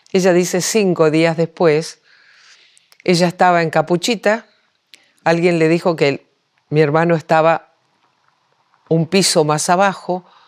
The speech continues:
o dos, no lo sé. Le dijeron, "Vení, eh, te llevamos al baño". La llevaron al baño y él salía del baño. Pudo abrazarlo y ver cómo estaba.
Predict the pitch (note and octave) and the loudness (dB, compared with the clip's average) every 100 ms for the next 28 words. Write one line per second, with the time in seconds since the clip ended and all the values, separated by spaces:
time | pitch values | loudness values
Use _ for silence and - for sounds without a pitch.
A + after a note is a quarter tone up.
0 | _ _ _ _ _ - D#3+ F3 G3+ F3+ | _ _ _ _ _ 2 4 4 4 2
1 | - - - D3 D#3 D#3+ - F3+ D#3+ _ | -6 -10 -4 0 2 0 0 -2 -4 _
2 | _ _ _ _ _ _ _ _ _ _ | _ _ _ _ _ _ _ _ _ _
3 | _ _ _ _ F#3+ G3+ G#3 A#3+ A#3 G#3+ | _ _ _ _ 0 2 2 4 2 2
4 | G3 F#3+ B3+ A#3+ - _ - _ G4 D#4+ | 0 0 0 -2 -6 _ -20 _ -16 -12
5 | A3+ - D3+ F#3 F#3+ F#3+ G3+ G#3 G3 E3+ | -8 -6 -2 0 2 2 0 0 0 2
6 | D#3+ C3 C3 C3 - - E3+ E3+ F3+ G3 | 2 0 0 -4 -6 -2 0 2 2 2
7 | G3+ G3+ F#3+ F#3+ A3 G3+ F3 F#3 - E3+ | 2 0 2 2 2 4 4 0 0 0
8 | D#3 D#3 C#3+ C3+ C3 B2+ C3+ B2+ _ - | 2 2 2 2 2 0 -2 -10 _ -2
9 | E3+ E3+ E3 D#3 F3 - F#3 D3+ E3+ G3 | 2 4 4 2 0 0 0 0 -4 -6
10 | - - _ D#3 D3 E3 E3 D3+ C#3+ - | -12 -20 _ 0 2 2 2 0 -2 0
11 | C#3 C3+ | -2 -2